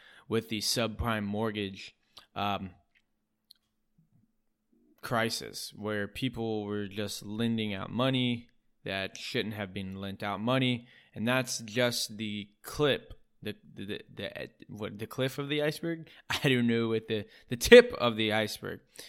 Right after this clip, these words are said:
And funny enough, it, after we had the two thousand eight recession, they did ex-, exactly what he said here. They even shut out the worthiest of borrowers. So when we did the tarp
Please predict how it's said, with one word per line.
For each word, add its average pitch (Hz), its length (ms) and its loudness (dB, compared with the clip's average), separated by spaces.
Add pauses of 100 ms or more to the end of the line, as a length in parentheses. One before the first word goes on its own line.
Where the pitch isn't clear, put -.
(500)
And 127 380 2 (180)
funny 151 380 2
enough, 139 480 4
it, - 200 -8 (600)
after 127 400 2
we 110 280 0
had 117 360 0
the 104 260 0
two - 200 -6
thousand 101 340 -4
eight 98 240 -6
recession, 101 720 -4 (720)
they 113 180 4
did 117 240 4
ex-, 110 260 -2
exactly 110 580 0
what 110 100 2
he 110 60 -2
said 131 240 0
here. 113 160 -2
They 101 320 -2
even 117 260 0
shut 110 240 -2
out 110 160 -2
the 110 100 -6
worthiest 107 520 -2
of 101 140 -10
borrowers. 104 440 0
So 107 240 -2
when 110 200 0
we 107 100 -2
did 110 400 0
the 104 100 0
tarp 117 520 -2